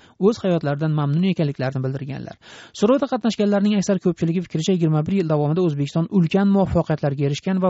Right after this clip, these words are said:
bu yutuqlar Prezident Islom Karimov ishlab chiqqan taraqqiyotning o'zbek modelini amalga oshirishning bevosita samarasidir. Erishilgan yutuqlar esa, so'rov qatnashchilariga ko'ra,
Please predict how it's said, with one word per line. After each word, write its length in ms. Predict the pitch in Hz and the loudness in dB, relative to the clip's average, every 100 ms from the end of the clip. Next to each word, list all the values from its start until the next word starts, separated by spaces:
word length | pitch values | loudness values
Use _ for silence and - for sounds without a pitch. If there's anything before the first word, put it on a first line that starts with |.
| 147 | 0
bu 140 | 196 | -2
yutuqlar 340 | 196 - 180 - | -2 -2 -2 0
Prezident 400 | 170 139 160 - | 0 0 -4 -4
Islom 320 | 151 151 156 | -4 -2 -2
Karimov 400 | 147 147 180 - | -2 0 -2 -4
ishlab 240 | 147 139 | -6 -6
chiqqan 320 | - - 143 | -8 -8 -6
taraqqiyotning 560 | 139 147 135 143 139 151 | -2 -2 -2 -2 -2 -2
o'zbek 400 | 160 139 160 160 | -2 0 -2 -2
modelini 460 | 147 143 143 151 190 | -2 0 0 0 0
amalga 240 | 175 156 147 | 0 -2 -4
oshirishning 340 | 160 151 147 | -6 -6 -4
bevosita 480 | 139 156 143 139 139 | -2 0 -2 -4 -6
samarasidir. 640 | 147 139 135 - 127 131 _ - - - - | -4 -4 -4 -6 -8 -10 _ -20 -20 -12 -2
Erishilgan 400 | 180 180 175 165 | 0 2 2 2
yutuqlar 240 | 143 170 190 | 0 0 2
esa, 160 | 208 | 2
so'rov 240 | 196 202 190 | 4 2 2
qatnashchilariga 560 | 196 190 202 202 202 | 0 2 2 2 2
ko'ra, 240 | 220 233 | 2 2